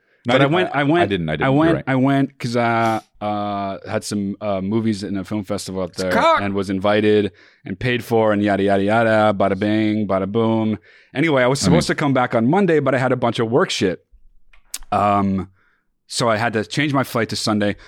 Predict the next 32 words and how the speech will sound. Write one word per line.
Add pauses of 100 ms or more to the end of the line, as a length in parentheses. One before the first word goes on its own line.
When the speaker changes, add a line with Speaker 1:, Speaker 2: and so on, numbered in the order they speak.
(140)
Speaker 2:
The, (220)
the
group
I
was
with,
I
had
to
go
alone.
Okay,
I
had
to
fly
back
alone. (160)
Speaker 1:
Okay. (320)
Speaker 2:
Now,
you
know
me,
okay?
You
know. (140)
Speaker 1:
Better
than
Speaker 2:
By
the
Speaker 1:
anyone.
Speaker 2:
way,